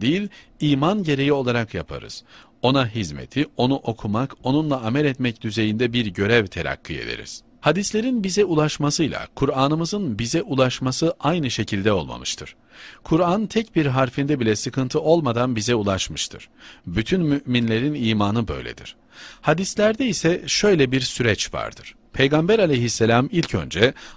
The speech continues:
ashabın hadisleri yazmasını yasaklamıştı. Daha sonra hadislerin yazılmasına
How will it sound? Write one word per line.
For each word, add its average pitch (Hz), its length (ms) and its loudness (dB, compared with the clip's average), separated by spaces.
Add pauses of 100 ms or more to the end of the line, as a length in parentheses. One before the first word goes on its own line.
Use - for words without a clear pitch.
(120)
ashabın 151 480 2
hadisleri 131 580 0
yazmasını 139 560 2
yasaklamıştı. 135 800 0 (240)
Daha 127 180 4
sonra 71 380 -6
hadislerin 110 440 -2
yazılmasına 123 760 0